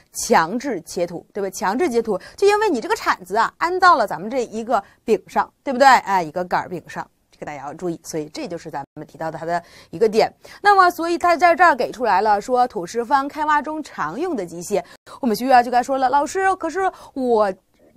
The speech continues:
知道的应用最广泛的反而是反铲挖掘机啊。”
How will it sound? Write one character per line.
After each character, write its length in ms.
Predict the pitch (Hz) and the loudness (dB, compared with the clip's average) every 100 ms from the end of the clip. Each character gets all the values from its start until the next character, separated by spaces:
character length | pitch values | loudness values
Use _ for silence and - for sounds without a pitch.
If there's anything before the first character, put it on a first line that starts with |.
| _ - | _ -8
知 180 | 359 370 | -4 4
道 260 | 359 320 | 6 6
的 220 | 254 240 294 | 6 4 4
应 240 | 381 370 | 2 0
用 180 | 359 339 | -2 -4
最 220 | 427 370 | -2 -2
广 340 | 247 214 165 | 4 4 4
泛 240 | - 330 277 | 2 0 2
的 140 | 226 | 0
反 180 | 233 196 | 0 0
而 140 | 190 | 0
是 100 | 277 | -4
反 260 | 294 180 302 | -4 -2 0
铲 140 | 381 | 2
挖 80 | 285 | 4
掘 100 | 285 | 2
机 160 | 262 | 0
啊。” 100 | 277 | 2